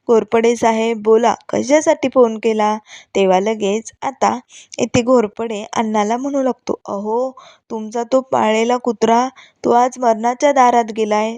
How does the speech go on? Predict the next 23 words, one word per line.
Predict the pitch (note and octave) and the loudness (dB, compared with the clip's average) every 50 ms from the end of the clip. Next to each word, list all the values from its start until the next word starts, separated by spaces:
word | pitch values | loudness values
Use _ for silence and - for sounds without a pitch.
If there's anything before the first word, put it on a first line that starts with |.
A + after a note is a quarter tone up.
| - _ | -10 _
तुम्ही | A#3 A3 A3+ A#3+ A3+ | -10 -8 -8 -6 -4
त्याला | C4+ C4 D4 D4+ | -2 -2 -2 -2
भेटायला | C#4+ D4 C#4 B3 - A#3+ A#3+ B3+ C#4+ | -2 -2 -4 -2 0 0 2 2 2
नाही | D4+ E4 F4+ F4+ E4+ | 2 2 2 2 0
येणार | D4+ B3+ A3+ G#3 G3+ - - | 0 0 0 -2 -2 0 2
का? | B3+ C#4 C4+ A#3+ - - - - - _ _ - | 2 4 2 2 -2 -8 -18 -20 -20 _ _ 0
त्याचा | A3 G#3+ G#3+ G#3+ A#3+ A#3+ A#3+ A#3 | 0 0 2 2 2 2 2 2
गेम | A#3+ B3 B3 B3 C4 | 0 -2 -2 -4 -4
झालाय | B3 C4 B3 A#3+ A3+ A3+ A#3+ A#3+ B3 | -2 0 0 2 2 2 2 0 0
समजा." | B3 - B3 A#3+ A#3+ A#3 B3 A#3+ D4 - - - - _ _ - | 0 -2 -4 -4 -2 0 0 0 0 0 -6 -18 -20 _ _ -4
तेव्हा | G#3+ G3 G3 G3 G#3 G#3+ G#3+ | -4 -2 0 0 2 2 0
अण्णा | G#3 G#3 G#3 A3 A3+ A3 - | 0 0 -2 -2 -2 -2 0
खुश | C4 C4 C4+ | 0 2 4
होतात | D4 D4 D4 D4 C4+ B3+ B3+ - - - | 4 4 4 4 2 0 0 -2 -4 -2
आणि | A#3 B3 C#4 D#4+ | 0 0 0 0
म्हणू | E4 F4 E4+ E4 D#4 | -2 -4 -4 -2 0
लागतात, | C#4+ C4 A#3+ - - G#3+ G3+ - - - - - - _ | 0 0 0 0 -2 -2 -2 -2 -6 -20 -20 -20 -6 _
"अरे | A3 A3+ A3 A#3+ A#3 | 2 2 4 4 4
बापरे, | A3+ A#3+ A3+ A3+ - - A3+ G3+ F#3 - _ _ _ _ _ - | 4 4 2 2 0 0 0 0 -2 -4 _ _ _ _ _ -6
म्हणजे | A3+ A3 G#3+ G#3+ G#3 G3+ A#3+ B3+ B3+ - | -4 -2 -2 -2 2 2 2 2 4 4
काम | B3+ A#3 A#3+ B3 B3+ B3 | 2 4 4 4 2 -2
झालं | A#3 B3+ A3 A3+ A3 A#3 A#3+ B3 - | -4 -4 -4 -2 -2 0 0 0 2
तर. | A3+ F#3+ | 0 0